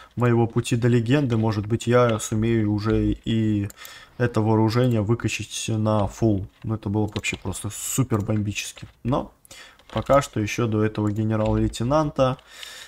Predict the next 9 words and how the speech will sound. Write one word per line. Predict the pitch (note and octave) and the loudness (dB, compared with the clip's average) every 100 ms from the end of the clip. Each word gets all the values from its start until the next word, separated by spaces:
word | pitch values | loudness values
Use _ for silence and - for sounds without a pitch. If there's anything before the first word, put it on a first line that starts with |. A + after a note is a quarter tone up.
| - - | -20 8
катать, | D#3+ D#3 D#3 F#3+ G#3 G#3 - - - | 12 12 12 12 12 8 -4 -6 8
катать | C3+ C3+ - D#3+ F3 - - - - | 10 10 10 8 8 4 -8 -8 -6
и | - B2+ A#2+ | 0 4 4
ещё | A#2 - D3+ D3+ | 4 2 4 4
раз | B2+ - | 2 0
катать. | - A2 G#2 - G2 - - - - | -2 -2 0 2 0 0 -12 -10 -2
Поэтому | A2+ B2+ A#2 A2 G2+ | 0 2 0 -2 0
как-то | A2+ A2+ - G2+ | 0 0 -4 -10
так. | - F#2 - | -6 -6 -8